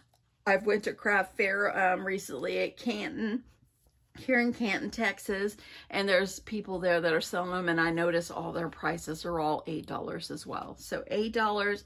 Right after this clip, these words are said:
I think, is a good price for the bowl koozies. I probably will only bring twenty, maybe twenty-five, um, and that's probably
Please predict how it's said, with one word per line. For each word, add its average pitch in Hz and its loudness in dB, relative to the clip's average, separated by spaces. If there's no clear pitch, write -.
I 175 0
think, 170 -4
is 175 -2
a 160 2
good 220 -2
price 185 0
for 262 6
the 247 4
bowl 226 6
koozies. 214 -2
I 175 6
probably 208 4
will 208 4
only 202 0
bring 208 0
twenty, 185 -4
maybe 175 0
twenty-five, 214 4
um, 175 6
and 170 -2
that's 185 0
probably 185 -2